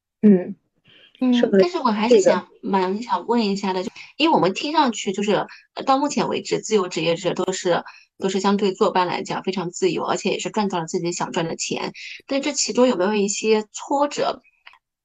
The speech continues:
Speaker 2: 就是，就是如果我是一个职场人，然后这个时候我去裸辞的话，其实我是非常焦虑的。
Speaker 1: 嗯。
Speaker 2: 呃，因为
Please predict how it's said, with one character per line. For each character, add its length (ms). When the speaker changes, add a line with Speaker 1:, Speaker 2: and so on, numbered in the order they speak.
Speaker 2:
就 120
是， 100
就 140
是 120
如 80
果 140
我 240
是 160
一 140
个 340
职 120
场 200
人， 120
然 120
后 120
这 120
个 80
时 120
候 60
我 140
去 140
裸 160
辞 120
的 60
话， 80
其 140
实 80
我 180
是 100
非 120
常 160
焦 160
虑 160
的。 180
Speaker 1:
嗯。 260
Speaker 2:
呃， 200
因 120
为 260